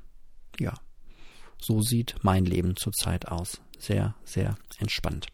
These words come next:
und entschleunigt. Ich schaff das tatsächlich,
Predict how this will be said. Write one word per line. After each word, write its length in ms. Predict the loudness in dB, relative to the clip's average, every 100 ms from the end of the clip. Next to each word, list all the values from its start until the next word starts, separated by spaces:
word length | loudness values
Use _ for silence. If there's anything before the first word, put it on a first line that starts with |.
| -10 -10 -8 -10 -12 -14 0
und 180 | 4 4
entschleunigt. 720 | 6 6 6 6 6 2 -2
Ich 280 | -4 -4 -4
schaff 260 | 2 4 6
das 160 | 2
tatsächlich, 680 | 0 -2 -2 -2 -2 -2 -4